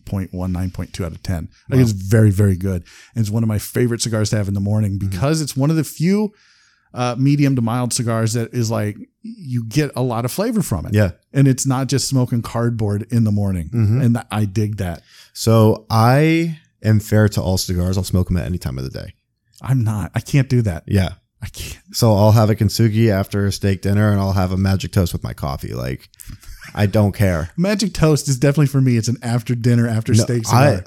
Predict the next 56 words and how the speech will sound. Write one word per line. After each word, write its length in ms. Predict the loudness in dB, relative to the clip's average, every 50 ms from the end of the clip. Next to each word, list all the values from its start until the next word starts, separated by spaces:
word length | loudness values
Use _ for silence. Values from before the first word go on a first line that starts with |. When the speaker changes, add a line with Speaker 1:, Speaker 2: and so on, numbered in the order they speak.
| -8
Speaker 2:
I 200 | -4 0 2 4
have 120 | 4 4 4
a 40 | 4
lot 180 | 4 4 4
of 80 | 4 4
people 200 | 2 2 2 2
tell 160 | 2 2 2
me 120 | 4 4 2
it's 140 | 2 0 0
a 40 |
coffee 300 | 0 2 2 2 2 0
cigar, 260 | -2 -2 -2 -2 -4 -2
and 100 | -2 -4
I 60 | -6
kind 220 | -6 -6 -4 -4
of 80 | -4 -4
agree 220 | -4 -2 -2 -2
with 160 | -2 -2 -4
it 180 | -8 -12 -14 _ _ _ _ _ _ 2
'cause 140 | 2 4
of 80 | 4 4
the 80 | 2 2
sweetness 380 | 2 2 0 0 0 -2 -4
from 180 | -4 -4 -4 -6
it. 120 | -8 -10 -14 _ _ -20 -16 -8 -4
Speaker 1:
Really? 380 | -2 -2 0 0 -2 -2 -4 -4
Speaker 2:
Yeah. 300 | -4 -4 -4 -4 -4 -8 -12 _ _ _ -8
Speaker 1:
Okay. 260 | -6 -6 -6 -6 -6
Well, 120 | -4 -4
now 120 | -2 -2 0
I'm 80 | 2
gonna 140 | 2 2 2
have 120 | 0 -2 -4
to 60 | -8
try 300 | -12 -6 -6 -4 -4 -2
it. 60 | 2
Speaker 2:
But 100 | 4 4
I'll 120 | 6 6
have 140 | 6 4 4 4
a 60 | 4
blind 240 | 4 4 4 4 4
faith 380 | 4 4 2 2 -2 -12 -16 _ -4
first 200 | -2 -2 -2 0
thing 80 | -2 -2
when 100 | -2 -2
I 60 | -2
get 100 | -2 -2
in 80 | -2 0
the 60 | 0
office. 520 | 0 -2 -2 -4 -6 -10 -10 -10 -12 -12 -18 _ _ _ _ _ _ _ _ _ _ _ -2
Like, 140 | 0 2 2
I, 400 | 4 4 4 6 6 4 2 2 -2 -8 -4
I 120 | -2 -2
just 160 | -2 -2 0
don't 160 | 0 0 0
discriminate 600 | 0 -2 -4 -2 0 0 0 0 -2 -4 -6 -8